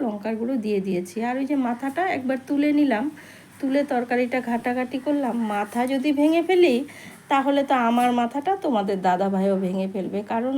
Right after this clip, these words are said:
ও কাটা, একদম কাটা কাটা হয়ে গেলে ও ওই তরকারি খেতেই চায় না। ছোটোবেলার থেকে খেয়ে এসছি,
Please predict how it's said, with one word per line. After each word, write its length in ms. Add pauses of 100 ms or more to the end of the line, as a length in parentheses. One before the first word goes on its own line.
ও 20 (120)
কাটা, 300 (120)
একদম 220 (100)
কাটা 280
কাটা 260
হয়ে 220
গেলে 160 (520)
ও 20 (100)
ওই 80 (100)
তরকারি 320 (120)
খেতেই 380
চায় 180
না। 40 (100)
ছোটোবেলার 560
থেকে 160 (100)
খেয়ে 220 (100)
এসছি, 300